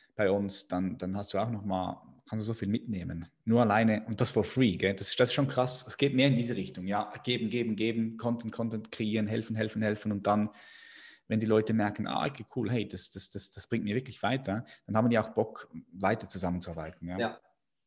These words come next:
Speaker 1: Mhm.
Speaker 2: Mega, mega. Und
Speaker 1: Geil.
Speaker 2: das ist es halt auf jeden Fall. Und ich denke halt einfach, Ziel ist, ist, ist ein Weg. Einen Weg können wir bestimmen und der Rest sind Instrumenten.
Speaker 1: Mhm. Geil, love it.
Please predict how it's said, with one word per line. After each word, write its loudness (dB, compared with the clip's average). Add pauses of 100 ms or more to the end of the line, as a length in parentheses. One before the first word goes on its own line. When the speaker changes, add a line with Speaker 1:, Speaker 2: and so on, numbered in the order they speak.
Speaker 1:
Mhm. -4
Speaker 2:
Mega, 0
mega. -4 (480)
Und -4
Speaker 1:
Geil. 0 (360)
Speaker 2:
das 0
ist 6
es 4
halt 2 (100)
auf -10
jeden 2
Fall. 0
Und -2
ich 2
denke 8
halt 6
einfach, 2
Ziel -2
ist, -6
ist, -12
ist -12
ein -2
Weg. 4 (380)
Einen -2
Weg 4
können 2
wir 2
bestimmen 0 (460)
und 4
der 6
Rest 4
sind -2
Instrumenten. -6 (260)
Speaker 1:
Mhm. 0 (840)
Geil, 8
love 8
it. 2